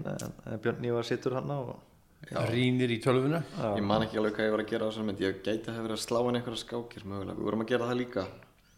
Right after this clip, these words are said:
Speaker 2: Slá inn þær skákir sem að voru ekki í beinni útsendingu.
Speaker 1: Og þetta velta fyrir þér hvort þetta veri hrókur H E eða hrókur
Speaker 2: Já,
Speaker 1: A E.
Speaker 2: líklega eitthvað að pirra mig á
Speaker 1: Eitthvað slíkt.
Speaker 2: skákskýrtunni mögulega.
Speaker 1: Já.
Speaker 2: Já, já.
Speaker 3: En hva-, það voru hvað? Voru fjórir að streyma eða hvað?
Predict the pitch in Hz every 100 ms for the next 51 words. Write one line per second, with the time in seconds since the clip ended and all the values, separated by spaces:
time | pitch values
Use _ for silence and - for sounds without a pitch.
0 | - _ - - 110 107 107 110 107 113
1 | 110 107 110 104 101 95 - - - 104
2 | 110 - 110 95 92 - 87 113 113 117
3 | 127 117 120 113 117 104 - 113 113 120
4 | 120 120 127 113 - 131 151 - 143 139
5 | 147 - - 131 135 127 123 123 104 98
6 | 90 82 82 - - - - - - 104
7 | 104 104 98 98 101 98 113 101 98 98
8 | 95 - - 104 - - - 107 - 107
9 | 104 95 104 107 98 98 - - - 101
10 | 92 90 - - - 101 98 110 - -
11 | - - 117 117 - 131 135 143 147 147
12 | 110 95 113 113 127 123 151 170 165 147
13 | 123 165 123 98 98 - -